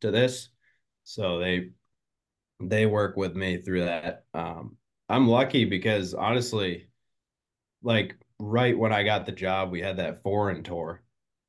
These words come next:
So that kinda gave me, like, a sneak peek into what it was gonna be like during the season. Um, so it ended up working out, but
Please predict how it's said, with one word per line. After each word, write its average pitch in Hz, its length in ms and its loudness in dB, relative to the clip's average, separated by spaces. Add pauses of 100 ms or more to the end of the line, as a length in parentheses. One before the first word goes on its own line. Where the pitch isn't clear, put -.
(120)
So - 160 -2
that 104 180 0
kinda 113 280 2
gave 98 300 0
me, 101 160 0
like, 87 220 -4
a 87 60 -6
sneak 98 500 -4
peek 98 280 -4
into 90 200 0
what 85 200 -2
it 71 80 -2
was 78 180 -4
gonna 90 220 -2
be 90 180 -2
like 101 280 0
during 85 280 -2
the 87 80 -10
season. 120 580 0 (680)
Um, 80 540 -8 (380)
so 104 240 0
it 98 120 2
ended 104 260 2
up - 220 0
working 95 340 0
out, 87 360 -6
but - 320 -2